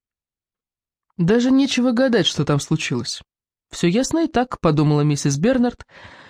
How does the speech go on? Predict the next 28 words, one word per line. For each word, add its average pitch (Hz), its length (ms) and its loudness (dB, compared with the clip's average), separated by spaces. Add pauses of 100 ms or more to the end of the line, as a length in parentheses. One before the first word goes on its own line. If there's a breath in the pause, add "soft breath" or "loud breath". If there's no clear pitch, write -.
(260 loud breath)
глядя, 254 340 2
как 220 180 -2
Саап 262 320 0
исчезает 196 440 0
вдали, 175 400 2
сердито 196 560 0
взметнув 170 600 0
веер 156 380 2
гравия. 143 480 -2 (680)
Не 160 160 4
нужно 175 240 2
быть 185 200 0
ясновидящей, 202 680 0
чтобы - 280 -4
это 165 140 -4
понять. 190 500 -4 (800 loud breath)
Эти 330 200 2
двое 269 240 2
даже 233 240 2
смотреть 214 500 0
не 170 60 4
могли 165 320 2
друг 165 240 0
на 170 220 0
друга, 175 380 2
когда 135 300 -2
она 151 160 0
пришла. 131 520 -4